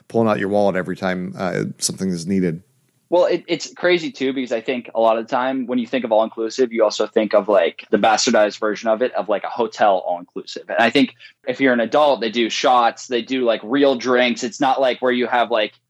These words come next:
Speaker 2: a single drink that you can order throughout the day. If you want a Long Island iced tea or you want a rum and Coke, they do those. And it's, like, a, a generous pour. So you're not worried about, like, "Hey, like, I've gotta drink fifteen thousand calories to be able to get the alcohol that I'm looking to get out of this day."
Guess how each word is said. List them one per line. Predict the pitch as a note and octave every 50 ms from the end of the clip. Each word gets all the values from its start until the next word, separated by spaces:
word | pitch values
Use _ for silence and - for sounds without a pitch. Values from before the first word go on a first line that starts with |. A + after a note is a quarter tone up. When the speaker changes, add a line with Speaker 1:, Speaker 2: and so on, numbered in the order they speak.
| _ _ -
Speaker 2:
a | A2
single | A2 - - D#3+ D#3 D3 C#3+ C#3
drink | B2 C3 C#3+ C3 B2 C3
that | B2 A#2
you | A#2+ A2+
can | B2+ A2
order | B2 B2 A#2+ A#2 A2+
throughout | A2+ A#2+ A2+ G#2
the | A2+
day. | G#2+ A2+ A2+ A2+ A2
If | G#2+ A2+
you | B2 B2
want | A#2+ A2+ A2+
a |
Long | A2+ B2 B2 B2+ C3
Island | B2+ B2+ C3 B2+
iced | C3 B2 - - -
tea | D#3+ C#3+
or |
you | B2+ B2+ B2+
want | B2 A#2 A2+
a |
rum | A#2 A#2 A#2 A2+
and | G#2+ -
Coke, | - B2+ C3+ C3 -
they | B2 A2+
do | G#2 - A#2+ A#2+ A#2+
those. | C3 C#3 D3+ D#3+ E3 D3+
And | D3 C3
it's, | A#2+ - -
like, | A#2+ A2 -
a, | A2+ A2+ A#2+ -
a | A2+ A2 A2 A2
generous | A2 - B2 B2 A#2+ A#2 G#2+ -
pour. | - - B2+ B2 B2+ C#3 D3+ D3+
So | - C#3
you're | B2 A#2
not | B2 A#2+ - A#2
worried | A2+ A#2 A2+ A2+ A2+ A2
about, | G2+ G2+ G2+ -
like, | G2+ G2+ G2
"Hey, | - B2+ A#2+ A2+ G#2+
like, | G#2 G2 -
I've | A2+ A2
gotta | B2 A2+ A2
drink | G2+ A2+ G#2+ G#2 - _ _ _ - - _ _ _ -
fifteen | D#3 C#3+ - - C#3+ B2+ A2+ -
thousand | - A2+ A2+ A#2+ A#2+ A#2+ A#2+ A#2+ A2
calories | - - A2 A2 A#2 A#2 A2 G#2+ G2+ G2+ G2 -
to | -
be | A2 A2+
able | A2 G2+ G#2
to | F2+ G#2
get | F#2+ A2+ A2 G#2 -
the | A2 A2+
alcohol | G#2+ G#2+ A2 G#2+ - G#2 G#2 G#2+
that | G#2 G#2
I'm | G#2 G#2
looking | G#2 G2+ - G#2+
to | G#2 G2
get | F#2 G2 E2
out | D#2+ F#2 G#2+
of | A2 A#2
this | B2 A#2 -
day." | - D3 D#3+ F#3 G#3+ -